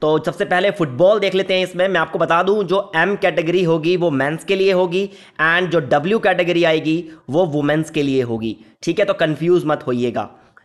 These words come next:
चलिए बढ़ते हैं। सबसे पहले दिन उन्नीस तारीख के लिए, नाइनटीन सितंबर ट्यूसडे को कौन सा इवेंट होने वाले हैं? दोस्तों, ये सेशन एफ़बीएल ज़ीरो वन, जिसमें एक इवेंट है मेंस का, ग्रुप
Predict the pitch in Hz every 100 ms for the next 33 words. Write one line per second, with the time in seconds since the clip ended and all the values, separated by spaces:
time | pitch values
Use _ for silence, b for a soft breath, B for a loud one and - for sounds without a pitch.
0 | - 165 156 139 139 147 160 165 175 -
1 | - 156 - 185 - 156 156 180 170 175
2 | 165 - - 175 180 190 190 196 B B
3 | - 156 151 156 156 156 147 156 160 135
4 | 139 151 170 175 170 151 - 139 139 151
5 | 151 143 143 127 156 156 143 131 131 123
6 | 120 120 113 113 107 107 104 - _ B
7 | B B - 160 175 165 165 160 156 185
8 | 185 175 160 156 143 160 170 160 143 160
9 | 120 110 139 143 113 131 120 107 135 160
10 | 156 151 160 160 151 151 147 180 180 B
11 | B 127 131 151 196 190 185 170 156 165